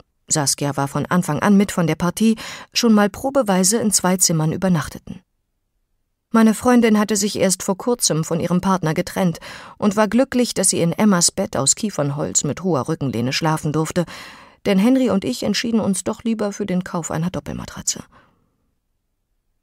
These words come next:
Von der Straße und den Nachbarhäusern wurde das Grundstück durch eine Mauer abgeschottet. Wenn man das knarrende Holztor aufgestemmt hatte,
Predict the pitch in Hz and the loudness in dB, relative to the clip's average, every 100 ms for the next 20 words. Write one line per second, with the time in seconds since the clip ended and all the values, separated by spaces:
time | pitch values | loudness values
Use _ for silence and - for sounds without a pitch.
0 | _ - 233 208 202 196 190 240 302 277 | _ 0 2 4 2 0 2 2 2 0
1 | 180 160 170 - 190 202 214 226 247 262 | 0 0 0 0 0 2 2 2 2 4
2 | 254 233 226 - - 185 - 226 - 196 | 2 0 -2 -2 2 2 2 -4 -8 -8
3 | - 190 190 160 156 - - - - - | -2 2 4 4 2 -2 -6 -8 -8 -8
4 | - - _ _ _ _ _ _ _ 151 | -14 -16 _ _ _ _ _ _ _ -2
5 | 151 139 143 - 185 165 160 139 175 175 | 0 0 -2 0 0 2 0 0 0 0
6 | - 170 143 123 - 175 - 185 180 185 | 0 -2 -2 -2 -2 -2 2 2 2 -2